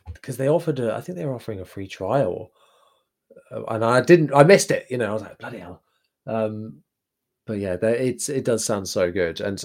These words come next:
and I love all things Ampeg. Um, that's the majority of the time. I've got all these amp sims in here, but I'm just pretty much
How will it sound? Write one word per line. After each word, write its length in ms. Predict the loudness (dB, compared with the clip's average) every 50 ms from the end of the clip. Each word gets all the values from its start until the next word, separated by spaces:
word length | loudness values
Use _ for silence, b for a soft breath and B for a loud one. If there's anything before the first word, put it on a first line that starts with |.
| -4
and 160 | -2 2 4
I 140 | 4 6 6
love 380 | 6 6 4 2 0 -2 -8 -12 -12 -10 -10
all 140 | -10 -8
things 220 | -8 -10 -8 -8 -6
Ampeg. 460 | -8 -8 -10 -10 -8 -8 -8 -8 -10 -16 b b b b b b b b b b _ -12
Um, 480 | -10 -8 -8 -8 -8 -10 -10 -12 -14 -20 _ _ _ _ _ _ _
that's 340 | -4 -2 -2 -2 -6 -8 -12 -16 -20 _ -10
the 380 | -10 -8 -8 -8 -6 -4 -4
majority 520 | -4 -4 -2 2 6 6 8 8 6 6 2
of 140 | 0 -2 -2
the 180 | -2 -2 -2 -2 -4 -8
time. 440 | -6 -2 -2 -2 -2 -2 -6 -6 -6
I've 100 | -6 0
got 120 | 0 0 0
all 80 | 0 -2
these 180 | -6 -4 -2
amp 220 | -4 -4 -4 -6 -6
sims 240 | -6 -6 -6 -6 -8
in 80 | -8
here, 200 | -6 -4 -2 -2 -2
but 80 | -2 -4
I'm 140 | -4 -4 -4
just 260 | -6 -8 -8 -10 -6
pretty 200 | -4 -4 -2 0
much 320 | -2 -2 -2 -4 -6 -8